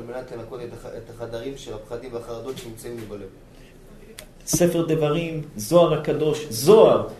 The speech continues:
Speaker 2: אידרא רבא זה טוב, אידרא זוטא זה טוב, אבל זה רק העתק, צריך זוהר הקדוש. הזוהר הקדוש זה השמירה. לבוא עם רעיונות חדשים, זה סטארט-אפים חדשים שהם, אה, סתם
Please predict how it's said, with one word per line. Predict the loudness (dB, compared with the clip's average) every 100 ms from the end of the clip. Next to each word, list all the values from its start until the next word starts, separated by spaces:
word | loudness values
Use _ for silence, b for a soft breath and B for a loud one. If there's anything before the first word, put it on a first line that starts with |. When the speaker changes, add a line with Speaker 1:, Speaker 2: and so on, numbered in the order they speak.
| B 0
Speaker 2:
אידרא | 8 10
רבא | 12 10 8
זה | 4 2 4
טוב, | 4 4
אידרא | 4 4
זוטא | 4 2 2
זה | 2 2 2
טוב, | 4 4 0 B B B
אבל | 0 2 2 0 -6
זה | 0
רק | 2 2 2
העתק, | 0 0 0 0 -4
צריך | -2 0 0
זוהר | -6 2 6 6 6
הקדוש. | 0 -4 -4 -4 0
הזוהר | 2 6 8
הקדוש | 6 4 2 2
זה | 6 8
השמירה. | 8 2 -4 0 0 0 B B B B 2
לבוא | 4 8
עם | 8 10
רעיונות | 6 6 4 2
חדשים, | 2 2 0 0 0 0
זה | 0
סטארט-אפים | 4 4 6 2 -2 -4
חדשים | -2 -2 -2 0 -2
שהם, | 0 -2 0
אה, | -2 -2 -4 B -8
סתם | 6 8